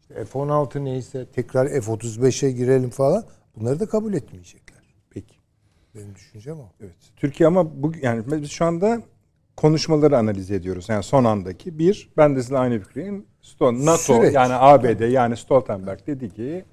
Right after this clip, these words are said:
Speaker 2: "Kardeşim bunu uzatmayın."
Speaker 1: İlk
Speaker 2: dedi.
Speaker 1: temas
Speaker 2: Tamam,
Speaker 1: geldi.
Speaker 2: söz. "Türkiye'de biraz uzatacağım." dedi.
Speaker 1: On-, e ya işte o kadar
Speaker 2: E, tabii.
Speaker 1: yapabileceğiz.
Speaker 2: Ama işte bilmiyoruz.
Speaker 1: On beş dakikalık bir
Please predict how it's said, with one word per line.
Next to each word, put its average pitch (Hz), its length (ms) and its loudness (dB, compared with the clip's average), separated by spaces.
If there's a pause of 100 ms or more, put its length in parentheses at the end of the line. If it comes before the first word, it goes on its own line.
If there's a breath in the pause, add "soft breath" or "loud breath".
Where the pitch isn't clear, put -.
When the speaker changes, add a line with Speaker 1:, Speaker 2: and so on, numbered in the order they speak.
(420)
Speaker 2:
"Kardeşim 160 320 -10
bunu 156 180 0
uzatmayın." 208 640 2
Speaker 1:
İlk 139 100 0
Speaker 2:
dedi. 95 60 -2
Speaker 1:
temas 156 540 0 (460)
Speaker 2:
Tamam, 185 240 2
Speaker 1:
geldi. 170 360 4
Speaker 2:
söz. 277 300 -6
"Türkiye'de 202 520 0
biraz 196 200 4
uzatacağım." 165 640 4
dedi. 101 200 -4
Speaker 1:
On-, 190 320 2
e 220 80 -2
ya 294 300 -2
işte - 240 -8
o 190 60 -8
kadar 165 240 4
Speaker 2:
E, - 20 6
tabii. 113 60 6
Speaker 1:
yapabileceğiz. 98 600 0
Speaker 2:
Ama 117 200 -6
işte - 240 -18
bilmiyoruz. 95 420 -6
Speaker 1:
On 214 300 4
beş 151 280 2
dakikalık - 800 -2
bir 131 220 -8